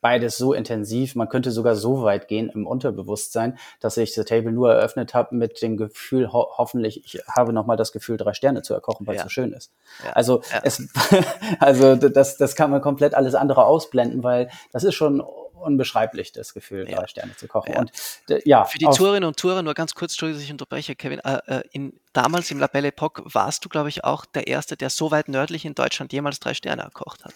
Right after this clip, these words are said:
Speaker 2: Also
Speaker 1: Denn wir waren
Speaker 2: das war,
Speaker 1: kurzer
Speaker 2: das war
Speaker 1: Zeit
Speaker 2: schon noch
Speaker 1: das nördlichste Drei-Sterne-Restaurant der Welt.
Speaker 2: Ja, Wahnsinn.
Speaker 1: Ja, so wenn
Speaker 2: Wahnsinn.
Speaker 1: man, äh, das so
Speaker 2: Ja.
Speaker 1: jetzt, äh, ländlich, also von der
Speaker 2: Unglaublich.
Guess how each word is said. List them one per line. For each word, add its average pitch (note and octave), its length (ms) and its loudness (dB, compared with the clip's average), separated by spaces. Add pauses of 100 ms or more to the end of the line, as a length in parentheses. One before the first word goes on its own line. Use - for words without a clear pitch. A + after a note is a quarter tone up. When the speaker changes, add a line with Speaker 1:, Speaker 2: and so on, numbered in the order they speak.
Speaker 2:
Also B2+ 160 -10
Speaker 1:
Denn C3+ 220 0
wir A#2+ 180 2
waren B2+ 260 2
Speaker 2:
das F3 100 -8
war, - 60 -8
Speaker 1:
kurzer D#3 260 2
Speaker 2:
das - 120 -4
war - 120 -4
Speaker 1:
Zeit C3 100 4
Speaker 2:
schon E3 80 -6
noch E3 80 0
Speaker 1:
das - 160 -8
nördlichste D3 720 2
Drei-Sterne-Restaurant B2+ 1120 -2
der A#2 160 0
Welt. - 420 -2
Speaker 2:
Ja, C3+ 240 0
Wahnsinn. B2 400 -10 (220)
Speaker 1:
Ja, A#2+ 200 4
so B2+ 120 0
wenn B2+ 140 4
Speaker 2:
Wahnsinn. B2+ 200 6
Speaker 1:
man, - 20 -
äh, C3 120 2
das B2 260 2
so B2+ 180 4
Speaker 2:
Ja. B2 60 6
Speaker 1:
jetzt, B2 260 0
äh, A#2+ 300 4
ländlich, B2+ 520 -2
also A#2+ 140 0
von B2+ 160 -2
der A#2+ 140 0
Speaker 2:
Unglaublich. D3 360 2